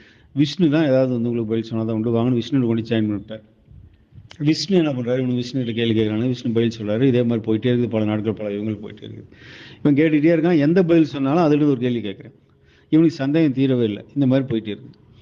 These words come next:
விஷ்ணு ஒரு கட்டத்துல என்ன ஆயிட்டாரு, "டேய் அப்பா சாமி, முடியாது, டேய் பிரம்மா, உன் பையனுக்கு என்னால சொல்ல முடியாது, வாடா மகா விஷ்ணு, மகா விஷ்ணுகிட்ட போயிடலாம்" அப்படின்ட்டு இவரு மகாதேவன்கிட்ட போயிடலான்ட்டு சிவன்கிட்ட கூட்டு போயிட்டாங்க. சிவன்கிட்ட கூட்டு போயிட்டாங்க. சிவன்கிட்டே இந்த மாதிரி கேள்வி கேட்குறானு, சிவன் பதில் மேல பதில் சொல்லிட்டே இருக்காரு.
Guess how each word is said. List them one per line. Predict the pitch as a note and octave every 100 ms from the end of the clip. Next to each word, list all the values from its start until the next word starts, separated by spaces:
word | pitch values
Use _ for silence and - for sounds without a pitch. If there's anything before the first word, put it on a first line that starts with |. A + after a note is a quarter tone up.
| - - - -
விஷ்ணு | E3+ - G#3+
ஒரு | E3+
கட்டத்துல | D3 D#3
என்ன | D#3 C#3 C#3+
ஆயிட்டாரு, | A#2+ C3 B2+
"டேய் | C3+
அப்பா | B2+ A#2
சாமி, | B2 C3+ C3+
முடியாது, | B2 C3 C3
டேய் | A#2+ B2+ A#2
பிரம்மா, | A2+ C3 C3
உன் | B2 B2
பையனுக்கு | C3 B2+
என்னால | B2 C3+
சொல்ல | B2+ C3
முடியாது, | C3 A#2+ G#2+
வாடா | A#2 B2+ B2
மகா | A#2 A#2 B2+
விஷ்ணு, | A#2+ A#2
மகா | A2 A2+ A#2+ A#2
விஷ்ணுகிட்ட | A2 G#2+ G#2+ G2+
போயிடலாம்" | G#2+ G#2+ G#2
அப்படின்ட்டு | G2 G2+ G2+ A#2 G#2+
இவரு | G#2 G#2 G2+ G2+ - - -
மகாதேவன்கிட்ட | A#2 C3 A#2+ A2+ G#2+
போயிடலான்ட்டு | G#2 G#2 G#2 C3
சிவன்கிட்ட | D3+ C#3+
கூட்டு | A2+ G2+
போயிட்டாங்க. | G2 - A1+ - _ _ _ _ _ _ _ - - - - - -
சிவன்கிட்ட | F#3 G3+
கூட்டு | F3 D#3 D3+
போயிட்டாங்க. | C3+ F#3+ -
சிவன்கிட்டே | F#3+ G3 F3+
இந்த | E3+ D#3
மாதிரி | C#3+
கேள்வி | B2 A#2+ G#2+
கேட்குறானு, | G#2+ B2+
சிவன் | C3 A#2+
பதில் | A2 A2
மேல | G#2+ G2+
பதில் | G#2 G#2
சொல்லிட்டே | G#2 G2
இருக்காரு. | A2+ A2+